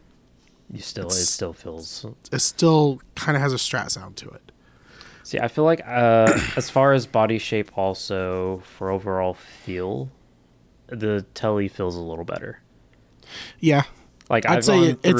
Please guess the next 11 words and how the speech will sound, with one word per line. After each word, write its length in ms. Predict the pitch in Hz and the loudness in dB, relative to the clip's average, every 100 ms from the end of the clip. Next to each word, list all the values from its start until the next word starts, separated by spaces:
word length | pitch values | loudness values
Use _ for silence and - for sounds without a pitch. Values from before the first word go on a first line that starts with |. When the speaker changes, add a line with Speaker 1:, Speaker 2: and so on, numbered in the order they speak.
| 117 | 4
Speaker 2:
sits 200 | 113 165 | 4 6
more 160 | 175 160 | 4 4
Speaker 1:
through 80 | 117 | 4
Speaker 2:
comfortably. 600 | 147 143 160 170 180 170 - | 2 4 6 6 6 2 2
Speaker 1:
Yeah, 240 | 156 104 | 4 4
I've 140 | 101 107 | 2 2
gone 180 | 127 | 2
through 200 | 135 123 | 2 0
two 180 | 110 120 | 2 0
Telly 300 | 127 143 147 | 2 2 2
Deluxes, 1120 | 139 113 98 - 104 101 98 95 - - - | 2 2 0 -2 -2 0 -2 -4 -8 -12 -16